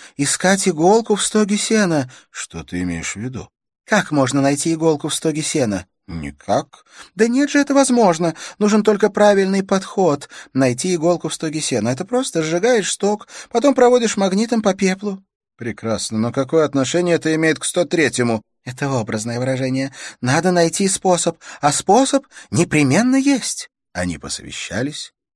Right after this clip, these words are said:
и нашли такой способ. «Жак, ты полицейский.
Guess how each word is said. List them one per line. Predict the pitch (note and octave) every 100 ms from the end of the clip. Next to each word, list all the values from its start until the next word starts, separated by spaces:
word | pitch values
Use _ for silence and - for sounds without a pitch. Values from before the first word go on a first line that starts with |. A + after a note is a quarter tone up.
| _ -
и | A2 A#2
нашли | G#2+ - - - D2+ F#2 D2+ _ _
такой | E2+ D#2+ C#2+ B1+
способ. | - C2 - - _ _ _ _ _ _
«Жак, | B2 A#2 - - _ _
ты | - D3+
полицейский. | F3 F#3 - G2 - A#2+